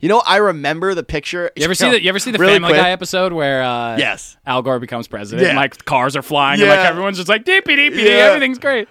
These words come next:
Speaker 1: I remember when Bush was running against Al Gore in, um, second grade in Miss Fontaine's class. What's up, Miss Fontaine?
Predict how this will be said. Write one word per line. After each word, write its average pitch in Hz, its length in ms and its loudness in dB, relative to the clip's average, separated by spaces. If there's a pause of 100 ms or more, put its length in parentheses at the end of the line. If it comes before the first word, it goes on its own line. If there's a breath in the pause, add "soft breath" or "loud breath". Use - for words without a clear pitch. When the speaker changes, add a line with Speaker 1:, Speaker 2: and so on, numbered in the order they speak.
(140)
Speaker 1:
I 180 760 -2 (500)
remember 147 760 -6
when 120 320 -12
Bush 143 340 -6
was 147 180 -8
running 139 260 -4
against 123 360 -8 (100)
Al 120 240 -2
Gore 117 460 -8 (680)
in, 156 460 -8 (400)
um, 117 440 -8 (120)
second 196 520 -4
grade 139 220 -2
in 113 100 -8
Miss 139 200 -6
Fontaine's 120 640 -6
class. 76 380 -18
What's - 120 -16
up, 80 100 -8
Miss 85 140 -18
Fontaine? 76 460 -20